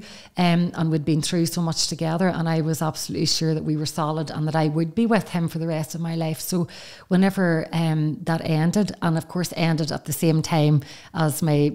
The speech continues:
my role in my family's business, it, it was absolutely huge. Um, and if somebody had told me that either one of those things would happen, um, alone, never mind the two would happen,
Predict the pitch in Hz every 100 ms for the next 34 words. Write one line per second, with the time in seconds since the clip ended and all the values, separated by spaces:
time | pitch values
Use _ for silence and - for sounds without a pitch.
0 | - 156 147 139 139 - - _ _ _
1 | _ 190 165 165 156 151 170 160 160 147
2 | 165 151 185 147 - - - _ 170 165
3 | 170 170 156 151 - 180 185 - 160 156
4 | - 160 160 170 - - 170 160 156 156
5 | 143 - _ _ _ 165 160 202 202 185
6 | 165 - 170 165 160 - 180 180 160 156
7 | 185 254 262 269 262 254 240 247 254 269
8 | 196 - - - - 180 170 170 170 165
9 | 135 - - 160 175 240 220 190 185 175
10 | 170 165 160 - 202 175 196 202 - -
11 | - - 165 170 208 185 202